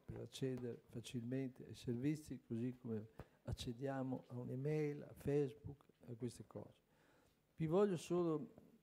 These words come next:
su questo dire una cosa. Abbiamo fatto l'esperienza di, eh, dare con la Apple, è venuta un'intera classe del Pilastro, erano ragazzi di famiglie povere,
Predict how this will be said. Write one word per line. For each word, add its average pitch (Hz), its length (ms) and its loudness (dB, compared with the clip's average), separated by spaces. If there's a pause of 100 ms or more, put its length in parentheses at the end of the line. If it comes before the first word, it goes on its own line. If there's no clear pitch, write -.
su - 220 -6
questo 147 360 2
dire 151 240 4
una 143 180 2
cosa. 147 580 2 (800)
Abbiamo 165 340 4
fatto 131 360 4
l'esperienza 127 800 4
di, 127 320 0
eh, 117 300 2
dare 127 760 2
con 131 160 4
la 127 120 6
Apple, 135 540 2 (280)
è 123 100 -4
venuta 139 360 0
un'intera 127 420 2
classe 123 400 0
del 117 160 0
Pilastro, 113 800 -4 (360)
erano 110 400 -6
ragazzi 117 480 -6
di 110 60 -2
famiglie 117 360 -8
povere, 123 520 -4